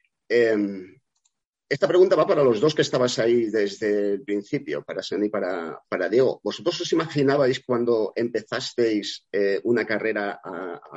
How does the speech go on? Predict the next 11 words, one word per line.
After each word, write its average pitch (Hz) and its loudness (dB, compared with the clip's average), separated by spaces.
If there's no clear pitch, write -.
a, 95 -10
a - -8
largo 101 -4
plazo? - -8
¿Teníais 110 0
conciencia 110 -2
de 101 -2
que 110 -4
esto 110 -6
podía 101 -2
alargarse? 98 -6